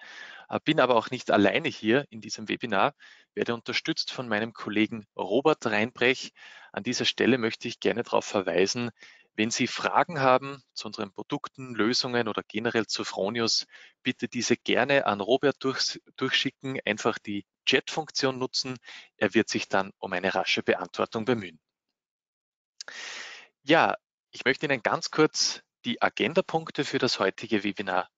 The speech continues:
näher führen. Wir starten links unten mit einer kurzen Übersicht. Fronius, da, zum Unternehmen möchte ich ein paar Worte sagen und auch zu unserer Visionsvorstellung. Danach geht es gleich weiter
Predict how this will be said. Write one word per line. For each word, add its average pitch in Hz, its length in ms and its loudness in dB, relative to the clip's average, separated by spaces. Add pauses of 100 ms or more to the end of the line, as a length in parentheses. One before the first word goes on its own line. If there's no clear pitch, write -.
(140)
näher 123 280 2
führen. 147 380 0 (420)
Wir 104 140 -6
starten 107 480 0
links 117 400 2
unten 127 480 -6 (340)
mit 110 160 -6
einer 101 200 0
kurzen - 360 2
Übersicht. 165 560 -2
Fronius, 135 960 2 (120)
da, 104 320 2 (260)
zum 110 200 0
Unternehmen 120 540 0
möchte 120 240 -2
ich 113 120 -2
ein 98 80 0
paar 107 180 0
Worte 110 260 2
sagen 104 320 0
und 104 140 -4
auch 101 180 -2
zu - 140 -4
unserer 104 260 -6
Visionsvorstellung. 123 1120 2 (760)
Danach 101 460 2
geht - 160 2
es 107 160 2
gleich 104 340 2
weiter 110 460 4